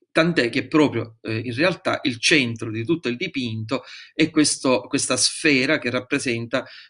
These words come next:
proprio il suo grembo. Ma l'elemento della platitera, che quindi ha questo globo, diciamo così, al centro, eh, è unita all'elemento dell'odigitria. Maria ha questa mano che indica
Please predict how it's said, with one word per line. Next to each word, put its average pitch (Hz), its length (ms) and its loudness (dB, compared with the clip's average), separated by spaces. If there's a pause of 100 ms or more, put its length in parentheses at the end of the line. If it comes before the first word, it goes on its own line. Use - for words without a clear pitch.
proprio 127 600 2 (100)
il 131 340 2
suo - 240 -2
grembo. 107 480 -4 (320)
Ma 202 260 0
l'elemento 175 480 4
della 127 280 2
platitera, 123 680 0
che 110 140 -8
quindi 131 220 0
ha 113 100 -2
questo 117 300 -4
globo, 117 500 2
diciamo 107 320 -4
così, 117 260 0
al 120 220 0
centro, 120 720 0 (440)
eh, 120 680 2 (320)
è 196 220 0
unita 233 380 2
all'elemento 143 560 0
dell'odigitria. 120 840 -2
Maria 160 280 2
ha - 60 -4
questa 175 360 -2
mano 190 460 -2 (340)
che 190 180 2
indica 117 760 0